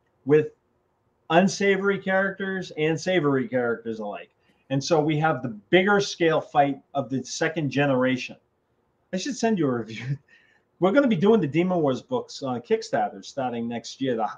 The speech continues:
a high-end edition of the first three are gonna be done in three Kickstarters. And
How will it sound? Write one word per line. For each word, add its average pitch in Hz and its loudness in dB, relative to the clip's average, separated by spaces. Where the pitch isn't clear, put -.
a 131 -6
high-end 151 0
edition 123 -4
of 104 -10
the 107 -20
first - -6
three 135 2
are 107 -4
gonna 110 -6
be 107 -10
done 107 -6
in 104 -12
three 123 -10
Kickstarters. 117 -6
And 131 -2